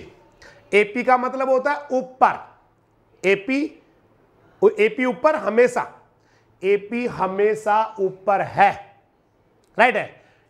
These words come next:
एपी हमेशा ऊपर होता है और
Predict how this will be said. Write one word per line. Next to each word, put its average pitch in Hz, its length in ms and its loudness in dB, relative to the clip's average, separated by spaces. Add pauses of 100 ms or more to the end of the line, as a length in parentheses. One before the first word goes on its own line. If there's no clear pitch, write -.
(120)
एपी 185 320 -4
हमेशा 196 420 0 (540)
ऊपर 190 320 0
होता 226 300 -2
है 254 260 2 (160)
और 202 200 -6